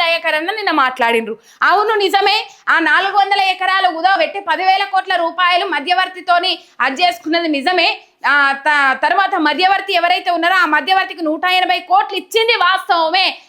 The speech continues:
అని చెప్పేసి మహేష్ కుమార్ గౌడ్ మాట్లాడిండ్రు. అబద్ధం చెప్పిన ఆయన ఇక్కడే ఉన్నాడు, నిజం ఒప్పుకున్న ఆయన ఇక్కడనే ఉన్నారు. రైట్,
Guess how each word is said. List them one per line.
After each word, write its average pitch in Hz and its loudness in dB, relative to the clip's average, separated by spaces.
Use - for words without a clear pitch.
అని 359 0
చెప్పేసి 370 -4
మహేష్ 320 -2
కుమార్ 277 0
గౌడ్ 285 -6
మాట్లాడిండ్రు. 214 -2
అబద్ధం 311 0
చెప్పిన 339 -2
ఆయన 339 -2
ఇక్కడే 339 0
ఉన్నాడు, 359 -2
నిజం 403 2
ఒప్పుకున్న 381 -2
ఆయన 381 0
ఇక్కడనే 330 0
ఉన్నారు. 226 -2
రైట్, 359 0